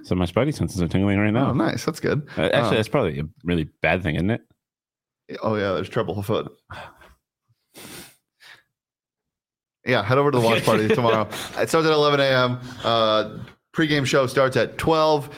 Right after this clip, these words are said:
Speaker 2: Postgame show right after the game concludes at Bet M G M Sportsbook at State Farm Stadium. Uh, it's a watch party. It's presented by Neutral, and we got food and drink specials up the wazoo.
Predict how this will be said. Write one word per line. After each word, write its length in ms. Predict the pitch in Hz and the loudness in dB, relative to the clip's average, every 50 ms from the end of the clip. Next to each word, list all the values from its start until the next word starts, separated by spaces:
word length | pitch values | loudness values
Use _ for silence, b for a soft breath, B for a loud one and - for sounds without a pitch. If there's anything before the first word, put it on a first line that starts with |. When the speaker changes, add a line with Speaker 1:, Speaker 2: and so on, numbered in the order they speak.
| B | B
Speaker 2:
Postgame 400 | B - 135 131 127 - 123 117 | B 0 0 0 0 -2 -4 -2
show 180 | 107 - 123 110 | 0 0 0 0
right 280 | 101 101 107 101 98 - | 2 0 0 0 0 0
after 560 | - 104 107 104 101 - - 107 98 95 - B B B B B B | 0 2 2 0 0 0 0 0 0 0 -4 B B B B B B
the 100 | - 123 | 0 0
game 360 | 123 120 123 113 110 107 107 | 2 2 2 2 2 0 -2
concludes 800 | 107 - - 107 101 - - 127 127 127 127 120 120 113 117 - B B B B B B _ - | -2 -2 -2 -2 -2 -2 0 2 2 4 4 2 2 0 -4 -8 B B B B B B _ -2
at 220 | 139 160 165 - | 0 0 0 2
Bet 120 | 143 143 | 2 2
M 120 | 143 143 131 | 2 2 2
G 100 | 123 131 | 2 2
M 80 | 123 | 0
Sportsbook 440 | 117 120 - 123 117 110 - 120 110 113 | 0 0 0 0 0 2 2 0 2 2
at 140 | 110 107 | 2 0
State 240 | - - 120 110 - | 2 2 0 0 2
Farm 180 | - 107 104 101 | 2 0 0 0
Stadium. 540 | 101 - - 117 113 107 110 107 104 104 104 B B B B B - | -2 0 0 2 2 4 2 2 2 0 -2 B B B B B 0
Uh, 320 | 95 98 98 95 95 90 - - - _ _ _ _ _ _ - | 0 2 2 4 2 0 0 -4 -18 _ _ _ _ _ _ -6
it's 120 | - 120 143 | -4 -2 0
a 40 | 135 | 2
watch 320 | 139 156 165 160 139 160 | 2 2 2 0 0 0
party. 380 | 165 160 147 139 131 139 135 - | 0 2 2 2 2 2 2 2
It's 140 | 127 127 | 0 0
presented 280 | - - 151 139 143 139 | 0 0 0 2 2 2
by 140 | 127 123 123 | 2 2 2
Neutral, 400 | 120 120 120 113 - 123 117 98 | 2 2 0 2 2 2 2 2
and 120 | 107 110 | 2 0
we 80 | 117 120 | 0 2
got 240 | 117 107 95 - - | 0 0 0 0 0
food 220 | 120 117 117 98 | 0 0 0 0
and 100 | 76 101 | -2 -2
drink 200 | 101 101 104 104 | 0 0 -2 -2
specials 480 | - - - 107 98 98 - 92 98 - - | -2 -2 0 0 0 0 -2 -6 -4 -2 0
up 180 | - 131 131 - | -2 0 0 -2
the 60 | 110 | -2
wazoo. 520 | 101 101 101 98 98 98 107 107 101 98 | -2 0 0 -2 -2 -4 -2 -2 -2 -4